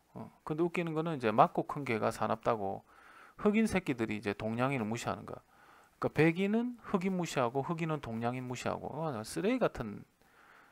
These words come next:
그런 구조가 지금 돼 있어. 전 세계 다 마찬가지야. 유럽 가면, 어, 당연히 백인은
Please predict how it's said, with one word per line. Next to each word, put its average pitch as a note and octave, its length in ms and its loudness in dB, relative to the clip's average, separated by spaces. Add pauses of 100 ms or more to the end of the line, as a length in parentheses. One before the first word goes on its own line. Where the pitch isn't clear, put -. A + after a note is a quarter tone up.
(200)
그런 C#3 260 -2
구조가 B2+ 360 4
지금 G#2+ 140 -4
돼 A2+ 160 0
있어. F#2+ 340 -2
전 C3 240 0
세계 F#2+ 440 -4
다 D3 140 2
마찬가지야. D3+ 640 0 (560)
유럽 D#3+ 280 4
가면, E3+ 420 4 (720)
어, A2+ 480 2 (760)
당연히 E3 400 6
백인은 C#3+ 680 2